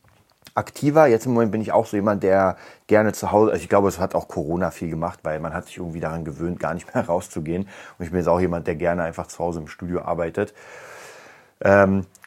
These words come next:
aber natürlich, um wirklich erfolgreich zu werden, muss man einfach rausgehen. Man muss Leute kennenlernen, man muss Connections knüpfen und, und, und, und, und. Und das ist eine Sache, die ich auch auf jeden Fall jetzt,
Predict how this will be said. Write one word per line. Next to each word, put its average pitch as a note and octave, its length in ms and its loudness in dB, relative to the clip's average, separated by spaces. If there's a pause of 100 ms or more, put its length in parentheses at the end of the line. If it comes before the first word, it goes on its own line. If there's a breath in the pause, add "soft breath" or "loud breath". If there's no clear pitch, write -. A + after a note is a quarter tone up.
(260)
aber G2 400 6
natürlich, G2+ 640 2
um A2 320 4
wirklich G#2 320 2
erfolgreich G2+ 500 0
zu F#2 140 -8
werden, F#2 180 4
muss G2+ 240 0
man F2 180 -2
einfach E2+ 460 -8
rausgehen. D#2+ 360 -8
Man D#2+ 120 -6
muss G2 140 -6
Leute F#2 260 -2
kennenlernen, E2+ 460 -8
man E2 120 -6
muss F2+ 160 -10
Connections E2+ 600 -12
knüpfen F2+ 400 -10
und, G#2 260 2
und, E2+ 180 -6
und, E2+ 160 -8
und, D#2 120 -10
und. D#2 180 -12
Und - 200 -8 (420)
das G#2 180 4
ist G2+ 60 -2
eine G#2 120 2
Sache, F#2+ 260 2
die F2+ 80 -6
ich D#2+ 120 -6
auch E2+ 120 2
auf E2+ 160 -4
jeden F2 160 -2
Fall D#2+ 240 -2
jetzt, F2 320 -4